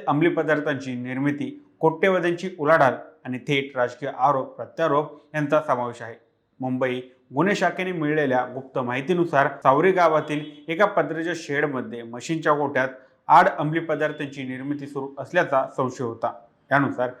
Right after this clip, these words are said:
टाकण्यात आलेल्या धाडीत पोलिसांनी तब्बल पंचेचाळीस किलो मेपड्रोक म्हणजेच एमडी हा घातक अंमली पदार्थ जप्त केला.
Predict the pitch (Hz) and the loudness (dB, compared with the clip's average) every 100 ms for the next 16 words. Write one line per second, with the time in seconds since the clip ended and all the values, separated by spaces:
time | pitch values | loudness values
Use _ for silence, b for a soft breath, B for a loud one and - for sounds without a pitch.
0 | b b 151 143 175 185 170 151 160 143 | b b 4 4 0 0 -2 -2 -2 0
1 | 139 147 143 - - - 156 180 175 175 | 0 0 -6 -18 -20 -2 2 2 0 -4
2 | 175 170 139 143 147 - - - 151 170 | -2 -2 2 0 0 -6 -16 -4 -4 -4
3 | 170 175 170 156 143 147 139 151 143 139 | -2 -2 -2 -6 -4 -4 -2 -4 -4 -4
4 | 139 135 - 147 147 151 147 - 143 156 | -4 -4 -8 0 0 0 -6 -4 -2 -2
5 | 135 139 - _ - 175 165 160 185 - | -2 -4 -8 _ 2 6 6 4 2 0
6 | 156 156 151 - 147 139 131 123 - 131 | -4 -2 0 0 2 0 0 -8 -8 -12
7 | 110 - 113 123 117 | -12 -8 -6 -4 -6